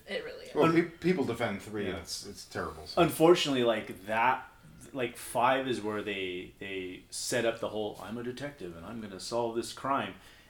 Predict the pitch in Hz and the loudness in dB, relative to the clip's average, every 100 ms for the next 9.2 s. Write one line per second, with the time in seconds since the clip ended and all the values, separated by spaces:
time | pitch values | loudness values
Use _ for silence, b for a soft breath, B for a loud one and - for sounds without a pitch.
0 | b 143 143 135 123 - 139 120 113 123 | b -2 0 0 -2 0 0 2 2 2
1 | 110 117 117 117 113 101 104 104 117 120 | 4 6 6 2 -4 -4 -4 -6 -6 -8
2 | 110 101 98 98 95 92 - 101 90 - | -8 -8 -12 -8 -8 -6 -8 -8 -8 -12
3 | - - 101 101 - 104 95 87 - - | -10 -6 -4 -6 -6 -8 -10 -6 -6 -6
4 | - 90 101 117 101 101 - 92 90 90 | -8 -10 -10 -12 -14 -14 -16 -18 -20 -20
5 | 98 95 92 98 95 90 107 101 110 113 | -18 -16 -14 -14 -12 -12 -12 -10 -10 -6
6 | 117 - 175 165 143 127 127 107 117 113 | -4 0 0 0 -2 -2 -2 -2 -4 -4
7 | 101 - 107 127 120 - 120 110 110 104 | -8 -12 -8 -6 -6 -6 -4 -2 -2 -4
8 | - 120 113 - 117 107 98 104 104 95 | -6 -6 -6 -6 -4 -2 -4 -4 -6 -10
9 | 95 | -10